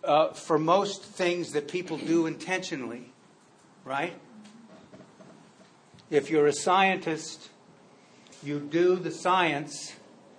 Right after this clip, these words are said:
according to the philosophy and traditions of science, how science is done.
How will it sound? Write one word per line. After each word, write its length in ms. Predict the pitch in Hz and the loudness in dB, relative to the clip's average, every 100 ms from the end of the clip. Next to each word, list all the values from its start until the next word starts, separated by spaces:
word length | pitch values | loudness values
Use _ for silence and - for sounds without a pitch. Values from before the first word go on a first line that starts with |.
| - | -10
according 540 | 160 - - 180 175 165 | -8 -6 2 4 4 0
to 80 | 151 | -2
the 120 | 147 | -4
philosophy 800 | - 147 160 170 175 - 165 160 | -2 2 4 4 2 -2 2 4
and 140 | 151 | 2
traditions 640 | - 139 160 175 160 139 143 | -2 -2 0 -2 -4 -6 -6
of 100 | - | -6
science, 760 | - 180 151 123 - - - - - - - - | -2 -2 -2 -4 -10 -18 -20 -20 -20 -20 -20 -20
how 400 | - 180 180 175 | -8 0 0 0
science 640 | 165 - 160 156 160 151 | -2 -8 -6 -6 -8 -10
is 160 | 147 131 | -14 -14
done. 480 | - 156 131 104 | -8 -6 -6 -8